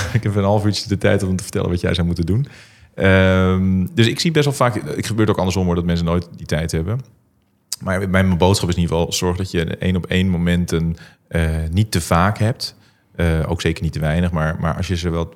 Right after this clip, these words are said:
wat, als je wat minder vaak hebt, dus ook, eh, dan, dan creëer je al wat meer eigenaarschap en dan ga je wat meer richting, "Hey, wat heeft deze persoon nodig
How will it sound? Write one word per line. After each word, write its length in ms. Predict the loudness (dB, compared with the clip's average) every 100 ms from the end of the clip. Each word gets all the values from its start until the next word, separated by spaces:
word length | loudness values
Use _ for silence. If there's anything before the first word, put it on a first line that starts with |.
| -10
wat, 240 | -10 -8
als 140 | -10 -6
je 80 |
wat 180 | -4 -2
minder 240 | 0 0 0
vaak 320 | 2 2 2
hebt, 160 | -2
dus 160 | -4 -8
ook, 200 | -12 -14
eh, 60 | -16 -12 -8
dan, 200 | -8 -4
dan 260 | -4 -4 -6 -14 _
creëer 400 | 2 4 4 2
je 180 | 2 0
al 220 | 0 0
wat 180 | 2 0
meer 220 | 2 0
eigenaarschap 760 | 2 0 0 -2 -2 0 -2 -2
en 100 | -2
dan 160 | -2 -4
ga 300 | -4 0 2
je 140 | 2
wat 120 | 0
meer 160 | -2 -2
richting, 260 | -2 -2
"Hey, 80 | -2
wat 100 | 0
heeft 160 | -2 0
deze 200 | -2 -2
persoon 360 | -4 -2 0 0
nodig 580 | 2 2 2 0 -4